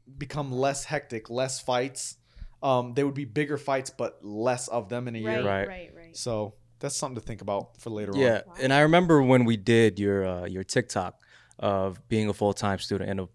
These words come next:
Speaker 3: and a full-time fighter. There
Speaker 1: Oh,
Speaker 3: was,
Speaker 1: I remember
Speaker 3: you
Speaker 1: that.
Speaker 3: had so many naysayers in there saying you couldn't do both. You couldn't do
Speaker 1: Really?
Speaker 3: both. Plenty.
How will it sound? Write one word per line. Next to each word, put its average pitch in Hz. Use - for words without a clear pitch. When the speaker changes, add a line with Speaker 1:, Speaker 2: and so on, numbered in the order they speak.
Speaker 3:
and 101
a 95
full-time 98
fighter. 98
There 127
Speaker 1:
Oh, 143
Speaker 3:
was, 120
Speaker 1:
I 113
remember 123
Speaker 3:
you 156
Speaker 1:
that. 170
Speaker 3:
had 165
so 175
many 190
naysayers 117
in 98
there 95
saying 98
you 98
couldn't 107
do 95
both. 92
You 98
couldn't 95
do 185
Speaker 1:
Really? 262
Speaker 3:
both. -
Plenty. 98